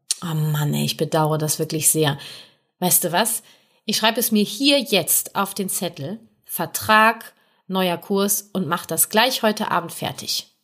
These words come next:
Wie geht's dir damit? Das war jetzt im Grunde genommen,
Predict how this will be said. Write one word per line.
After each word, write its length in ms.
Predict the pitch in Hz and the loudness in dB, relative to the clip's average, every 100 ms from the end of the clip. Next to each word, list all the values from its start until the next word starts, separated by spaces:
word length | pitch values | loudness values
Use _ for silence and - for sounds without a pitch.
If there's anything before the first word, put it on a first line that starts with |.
| _ - - | _ -20 -10
Wie 80 | 147 | -4
geht's 220 | 151 - | -2 0
dir 120 | 175 | 2
damit? 360 | 180 190 214 - _ _ _ _ _ _ _ _ _ _ - - - - _ _ _ _ _ - | 4 2 -2 -10 _ _ _ _ _ _ _ _ _ _ -12 -10 -14 -16 _ _ _ _ _ -4
Das 200 | 170 - | 0 4
war 80 | 180 | 6
jetzt 160 | 175 | 6
im 80 | 175 | 2
Grunde 180 | 170 180 | 2 4
genommen, 340 | 175 175 175 | 4 2 -2